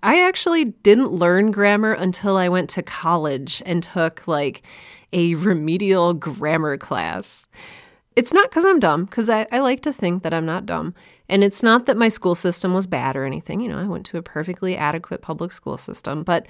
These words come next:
there, there was an assumption that we had always already learned the grammar <laughs> when we moved from grade to grade. And, uh, <laughs> this was exacerbated by the fact that,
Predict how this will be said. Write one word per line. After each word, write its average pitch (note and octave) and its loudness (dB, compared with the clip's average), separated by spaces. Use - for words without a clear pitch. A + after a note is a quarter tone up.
there, A#3 4
there A#3+ 8
was B3 10
an A3+ 4
assumption F3+ 0
that F#3 2
we G3+ 4
had F#3 0
always F#3 2
already F3+ 2
learned D#3+ 2
the E3+ -2
grammar D#3+ 0
<laughs> - -2
when F3 -2
we E3+ 0
moved E3 -2
from D#3+ -4
grade D3 -6
to E3+ -6
grade. C#3 -6
And, F3+ 4
uh, D#3 4
<laughs> - -20
this A3 0
was F#3 4
exacerbated D#3+ 0
by D3 2
the D3+ -2
fact D3+ -2
that, E3 -2